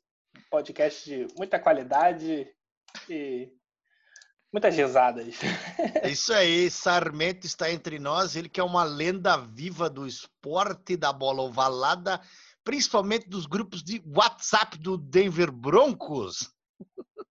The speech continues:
Speaker 1: Pra você ver como é que o nível tá baixo e o desespero tá alto.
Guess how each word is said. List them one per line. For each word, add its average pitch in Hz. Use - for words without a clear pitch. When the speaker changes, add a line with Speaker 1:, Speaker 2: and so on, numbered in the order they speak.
Speaker 1:
Pra 135
você 131
ver 143
como 170
é 175
que 175
o 147
nível 165
tá 175
baixo 131
e -
o 151
desespero 156
tá 190
alto. 123